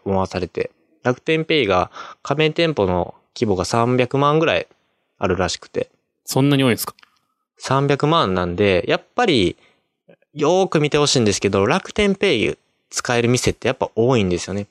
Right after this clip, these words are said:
Speaker 1: あれ、ペイペイまだ使えへんのかとかね。チェーン店とかだと、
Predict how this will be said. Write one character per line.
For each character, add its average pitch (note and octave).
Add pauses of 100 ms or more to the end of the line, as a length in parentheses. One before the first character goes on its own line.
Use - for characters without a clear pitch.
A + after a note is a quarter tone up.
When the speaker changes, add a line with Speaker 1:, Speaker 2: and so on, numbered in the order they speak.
Speaker 1:
あ B2
れ、 D#3
ペ G#3+
イ F3+
ペ G2
イ F2+
ま -
だ G#2+
使 -
え A#2
へ G2+
ん F#2+
の F2+
か - (320)
と -
か -
ね。 C3+ (640)
チ -
ェ G3+
ー A3+
ン A#3
店 C#3+
と -
か F#2+
だ F2+
と、 F#2+